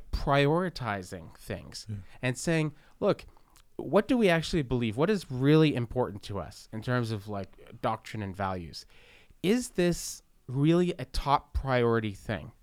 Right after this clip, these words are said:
Speaker 1: Is it second priority? Is it third?" Is, and actually, I think if we're honest with ourselves on both sides, both of us think that this is a very important,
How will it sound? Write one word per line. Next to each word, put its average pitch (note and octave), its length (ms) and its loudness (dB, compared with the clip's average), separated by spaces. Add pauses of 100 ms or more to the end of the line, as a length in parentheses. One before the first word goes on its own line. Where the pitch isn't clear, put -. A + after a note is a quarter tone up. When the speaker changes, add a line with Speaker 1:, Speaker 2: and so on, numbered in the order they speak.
(540)
Speaker 1:
Is C#3 220 2
it D#3 220 2
second G3 500 0
priority? G2+ 640 -2
Is D#3 160 -4
it F#3+ 160 -4
third?" G3+ 240 2
Is, D3+ 160 -2 (360)
and E3+ 160 -4 (120)
actually, - 360 0
I D#3+ 40 6
think F#3 160 2
if F#3 140 0
we're D#3 160 -2
honest A3 380 -2
with C#3 100 2
ourselves A2 800 -4
on C3 160 -2
both E3 240 2
sides, C3+ 720 -2 (540)
both F#3 180 4
of G3+ 80 2
us F3 160 2
think D3 500 -4
that D3+ 140 -10
this F3+ 220 -6
is F3 260 -8 (280)
a D3+ 100 0
very F3 320 4
important, F#3+ 500 0